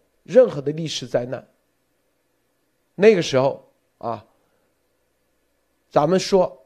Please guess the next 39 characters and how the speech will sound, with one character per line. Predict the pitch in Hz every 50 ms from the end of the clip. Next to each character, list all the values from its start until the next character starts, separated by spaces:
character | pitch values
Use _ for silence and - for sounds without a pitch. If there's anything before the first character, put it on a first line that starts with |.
| -
在 | _ - 156 147
那 | 170 185 175
个 | 147
时 | 127 - 123
候， | 107 98 - - _ _ _ _ _ _ _ _ _ _ _ _ _ _ _ _ -
因 | 170 202
为 | 214 208
我 | 151 131 131 131 123
们 | 127 151 170 180 170 -
并 | 226 214 170
没 | 143 135
有 | 147
活 | - - 107 117 127
在 | 127 139
文 | 120 110 104 113 123 139
革 | 135 123
时 | 120 - - 107
代 | 95 85
啊， | - - - - _ _ _ _ _
是 | - -
文 | 120 113 117 135
革 | 143
时 | 143 - - -
代 | 123 135
之 | 131 - - 143
后 | 135 127 165 - - _ _ _ _ _
才 | - - 110
出 | 101 - - 120
生 | 110 117 107 107
的。 | 104 - _ _ _ _ _ _ _ _ _ _ _ _ _ _ -
但 | 170 175 170
是 | - 185
很 | 165 - 143 127 127
多 | 127 165 175 165 - - - _ _ _ _ _
咱 | _ - 127 127
们 | 147
的 | 156 151
观 | - 165 151 156 160
众， | 151 - -